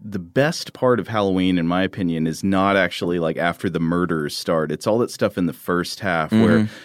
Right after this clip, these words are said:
Speaker 1: Jamie Lee Curtis is, you know, she's in school or she's at home looking out the window or something, and you
Speaker 2: Yeah.
Speaker 1: just see him for a second out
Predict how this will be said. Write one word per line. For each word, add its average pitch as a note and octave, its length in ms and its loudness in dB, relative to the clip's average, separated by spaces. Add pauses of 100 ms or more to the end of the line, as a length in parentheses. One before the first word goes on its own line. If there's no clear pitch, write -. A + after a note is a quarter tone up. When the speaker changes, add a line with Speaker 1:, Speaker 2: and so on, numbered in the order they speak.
(140)
Speaker 1:
Jamie F#2+ 300 2
Lee F#2 120 2
Curtis F2+ 460 0
is, E2+ 200 -4
you F2+ 120 -4
know, D#2 100 -6
she's F2 240 -6
in F2 140 0
school F2 600 2
or E2+ 60 0
she's F2 340 -6
at F2+ 100 -4
home F2+ 380 0
looking F2 200 -2
out E2+ 120 0
the F#2 80 -4
window F2 320 2
or E2 120 0
something, E2+ 500 -2
and D#2+ 80 0
you G2+ 80 6
Speaker 2:
Yeah. F#2+ 120 4
Speaker 1:
just D#2+ 120 -2
see F#2+ 220 -2
him F2+ 180 0
for E2+ 200 -2
a D#2+ 40 -2
second F2 400 0
out E2 140 2